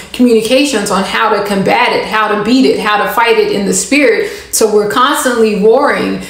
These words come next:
throughout the day, but that means that we are saving a multitude of souls, y'all. The sin is real, and we know that because of the lives that we previously led, right?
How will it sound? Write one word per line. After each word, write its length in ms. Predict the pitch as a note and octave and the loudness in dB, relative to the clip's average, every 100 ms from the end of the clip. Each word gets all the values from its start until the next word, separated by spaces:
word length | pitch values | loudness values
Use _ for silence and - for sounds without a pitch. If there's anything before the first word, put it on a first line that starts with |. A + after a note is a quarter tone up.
| - - | -14 0
throughout 420 | A3 A3 G#3+ - | 2 2 0 -2
the 120 | G3 | 0
day, 460 | A#3 D4 A3 F#3 F#3 | 2 2 0 -2 -4
but 160 | F#3+ | -4
that 220 | C4 C4+ A#3+ | -2 -2 0
means 220 | A3+ A3+ | 0 2
that 140 | G3+ | 0
we 160 | A#3+ G#3 | 0 0
are 100 | G3 | 0
saving 400 | - A3 G#3+ F#3+ | 0 0 0 0
a 80 | F#3 | 0
multitude 440 | G#3+ A3 A3+ A3 | 2 0 0 0
of 160 | G3+ G3+ | 0 0
souls, 520 | - D4 C4+ A3+ G#3+ | 0 2 2 2 2
y'all. 400 | G3 F#3+ - - | 2 2 0 -4
The 80 | G#3 | -4
sin 480 | - C#4 C#4+ C4+ | 0 2 2 2
is 220 | A#3 G#3+ A3 | 0 0 2
real, 340 | B3 B3+ A#3 | 2 4 2
and 120 | G#3 | 0
we 100 | G#3 | -2
know 280 | G#3+ C4+ D4 | 0 2 2
that 220 | G#3+ G#3 | 0 0
because 300 | G#3+ A3 G3 | 0 0 -2
of 160 | F#3+ F#3+ | -4 -2
the 60 | G3 | 0
lives 320 | G#3+ A3 G#3 | 2 0 -2
that 200 | G3 G3 | -6 -8
we 60 | |
previously 540 | F#3+ A3+ F#3+ F#3 F3 F#3 | -2 0 0 -2 -2 0
led, 480 | A#3 D#4+ F#3 D#3+ F3 | 0 0 -2 -4 -4
right? 500 | G#3+ D#4 D#4 - | -2 -2 -2 -6